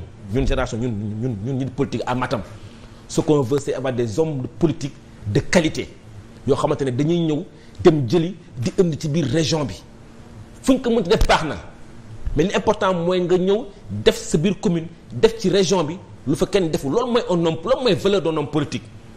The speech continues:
C'est pas les postes, c'est pas les directions yi ngay am wala yenn postes yi ngay am, c'est pas ça qui est important. L'important mooy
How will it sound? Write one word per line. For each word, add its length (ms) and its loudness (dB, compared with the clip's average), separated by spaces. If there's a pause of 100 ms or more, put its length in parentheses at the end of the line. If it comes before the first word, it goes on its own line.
(260)
C'est 140 2
pas 180 6
les 160 2
postes, 400 2
c'est 320 0
pas 200 0
les 200 0
directions 560 -2
yi 80 0
ngay 80 -2
am 100 -2
wala 240 0
yenn 220 -2
postes 180 -6
yi 60 -4
ngay 100 0
am, 80 -4
c'est 80 -8
pas 120 -2
ça 100 0
qui 100 0
est 40 0
important. 260 -4
L'important 400 0
mooy 260 0